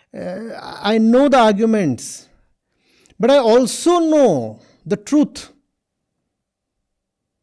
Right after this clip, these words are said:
I see it everywhere. I, I see it, I see it in my own family. Hmm? Just because, uh, you are a vegan,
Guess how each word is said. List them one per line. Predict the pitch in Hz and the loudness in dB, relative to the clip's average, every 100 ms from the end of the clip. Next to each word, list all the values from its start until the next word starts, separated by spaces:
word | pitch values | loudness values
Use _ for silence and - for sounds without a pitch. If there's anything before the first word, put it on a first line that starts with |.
| _ _ _ _ _ - | _ _ _ _ _ -6
I | 254 | -6
see | - 294 285 | -2 -4 -4
it | 277 | -2
everywhere. | 262 247 247 214 202 196 | -2 -2 -4 -2 0 0
I, | 202 208 | -2 -2
I | 208 | -4
see | 202 - 226 | -6 -8 -8
it, | 214 - - - - _ _ _ _ - | -8 -10 -20 -20 -20 _ _ _ _ -14
I | 185 | -10
see | - | -6
it | 202 | -6
in | 151 | -6
my | 180 | -6
own | 170 156 | -4 -6
family. | 143 127 120 107 101 - _ _ _ _ _ - | -8 -8 -8 -10 -14 -20 _ _ _ _ _ -16
Hmm? | 175 202 _ _ - | -14 -14 _ _ -8
Just | 156 175 165 | -8 -8 -10
because, | 165 185 180 143 160 | -6 -2 -2 -4 -4
uh, | 156 139 131 - | -4 -4 -6 -6
you | 151 147 | -6 -4
are | 151 | -6
a | 135 | -6
vegan, | 139 131 107 98 | -6 -6 -8 -10